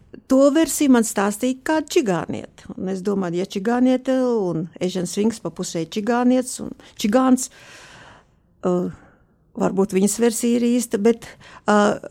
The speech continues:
grāmatu autori Juris Visockis un Pāvils Raudons ļoti piestrādāja pie arhīva materiāliem, ļoti daudz pētīja viņa ceļus, viņa, kur viņš ir bijis, un, ja dialogi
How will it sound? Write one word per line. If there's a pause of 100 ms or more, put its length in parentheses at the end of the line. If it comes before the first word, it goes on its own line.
(400)
grāmatu
autori
Juris
Visockis
un
Pāvils
Raudons (240)
ļoti
piestrādāja
pie
arhīva
materiāliem, (140)
ļoti (320)
daudz
pētīja (320)
viņa (380)
ceļus, (560)
viņa,
kur
viņš
ir
bijis, (680)
un, (140)
ja
dialogi